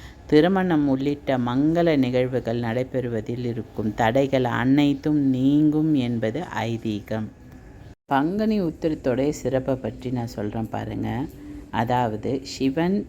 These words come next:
பார்வதி, மீனாட்சி சுந்தரேஸ்வரர், ஸ்ரீராமர், சீதா, முருகன் தெய்வானை ஆகியோரின் திருமணங்கள் நடைபெற்றது பங்குனி உத்திர நாளில்தான்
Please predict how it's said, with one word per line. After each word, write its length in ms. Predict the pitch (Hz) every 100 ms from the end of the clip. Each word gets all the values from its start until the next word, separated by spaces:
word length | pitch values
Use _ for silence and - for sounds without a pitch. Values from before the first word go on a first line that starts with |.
| -
பார்வதி, 680 | 123 123 135 139 139 160 196 - -
மீனாட்சி 800 | 117 135 151 160 165 156 - 170 -
சுந்தரேஸ்வரர், 840 | 113 - 131 123 - 110 113 143 - - - -
ஸ்ரீராமர், 880 | - - 143 139 127 127 143 160 175
சீதா, 720 | 185 - 123 131 - 131 131 -
முருகன் 520 | 123 139 143 151 143
தெய்வானை 560 | 117 120 123 113 110 -
ஆகியோரின் 880 | 117 127 143 147 143 131 123 120 -
திருமணங்கள் 720 | 135 151 147 127 113 123 143
நடைபெற்றது 800 | 120 123 135 135 127 - 101 - -
பங்குனி 560 | 117 135 151 147 160 - - - -
உத்திர 520 | 123 139 - 151 147
நாளில்தான் 760 | 139 120 120 117 107 110 110